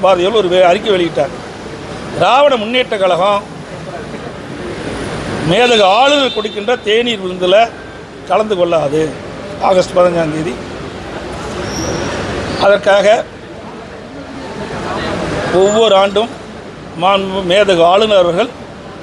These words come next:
தேநீர் விருந்து வழங்க, கொடுப்பது வழக்கம். அந்த அடிப்படையில் இந்த ஆண்டு கொடுப்பதாக அறிவித்தார். ஆனால் திமுக கட்சி அதனுடைய அமைப்புச் செயலாளர் என்று கருதுகிறேன், அல்லது திமுக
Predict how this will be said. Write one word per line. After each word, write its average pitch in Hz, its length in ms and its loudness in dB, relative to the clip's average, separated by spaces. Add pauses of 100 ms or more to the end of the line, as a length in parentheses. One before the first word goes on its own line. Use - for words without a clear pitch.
(120)
தேநீர் 233 400 4
விருந்து 190 300 -2
வழங்க, 165 240 2 (500)
கொடுப்பது 175 320 0 (160)
வழக்கம். - 320 2 (340)
அந்த 226 200 0
அடிப்படையில் 226 480 0
இந்த 214 140 -4 (100)
ஆண்டு 226 180 4 (140)
கொடுப்பதாக 185 420 2
அறிவித்தார். 165 420 -2 (460)
ஆனால் 233 240 4 (100)
திமுக 226 560 2 (560)
கட்சி 254 380 0 (800)
அதனுடைய 202 380 6
அமைப்புச் 208 300 0
செயலாளர் 190 300 4
என்று 170 180 -4
கருதுகிறேன், 175 460 0 (720)
அல்லது 247 260 4
திமுக 233 340 4